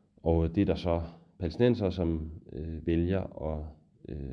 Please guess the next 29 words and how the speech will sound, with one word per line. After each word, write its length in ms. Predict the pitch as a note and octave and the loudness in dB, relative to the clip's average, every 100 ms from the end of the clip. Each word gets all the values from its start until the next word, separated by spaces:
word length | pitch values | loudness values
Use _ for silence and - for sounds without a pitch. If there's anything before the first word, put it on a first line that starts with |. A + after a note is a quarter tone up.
| - | -4
reagere 340 | D2+ - G2+ F2+ | -4 2 2 2
på 260 | F#2+ E2 E2+ | 2 0 2
ved 180 | D#2+ - | 0 0
at, 180 | B1 A#1+ - _ _ _ _ _ _ | -2 -4 -6 _ _ _ _ _ _
i 80 | - | -8
det 100 | F#2+ | -2
her 80 | F#2 | -2
tilfælde, 540 | - F2+ F2+ D2+ C#2+ D#2 - - - - - _ _ _ _ _ - | 0 0 2 0 0 -6 -16 -20 -20 -20 -20 _ _ _ _ _ -2
kaste 500 | E2 D#2 - C2 C2+ - - | 0 0 0 -2 -2 -10 -4
sten 480 | - B2 A#2 - - | 6 8 8 4 0
og, 420 | E2 D#2 D2+ D2+ - _ _ _ _ - | 0 0 -2 -6 -12 _ _ _ _ -12
øh, 240 | - D2 C#2 B1+ B1 - - - | -8 -6 -6 -8 -10 -12 -16 -8
affyre 340 | - E2 F2 D#2+ | -6 -2 -2 0
fyrværkeri 800 | - E2 D2 D2 D#2 A2 D2+ - - | 2 4 4 2 2 2 2 -4 -6
imod 360 | E2+ F2 F2+ | -2 2 0
nogle 280 | - E2 E2 | 0 -2 -2
af 60 | E2 | -2
de 140 | E2 E2 | -6 -4
grupper, 300 | F2 E2+ F2+ | 0 2 2
som 360 | E2 D2 C#2+ - _ _ _ _ _ _ - | -2 -4 -6 -12 _ _ _ _ _ _ -12
under 220 | - D2 - - _ _ _ | -6 -6 -6 -14 _ _ _
sikkerhedsbevogtning 840 | G#2 A#2 F#2+ - F2 E2+ F2 E2+ | 2 4 2 0 2 2 0 -6
selvfølgelig 440 | - F#2+ F2+ F2+ | -6 0 0 0
bliver, 240 | - D2+ C2 E2+ - - | 0 0 -2 -8 -12 -8
øh, 140 | A#1 - | -8 -2
guidet 360 | D#2+ D#2+ D2+ | -2 0 0
rundt 220 | D#2 D2+ | 0 -2
på 60 | - | -6
tempelpladsen. 680 | - - - - - - | -6 -4 -6 -8 -10 -10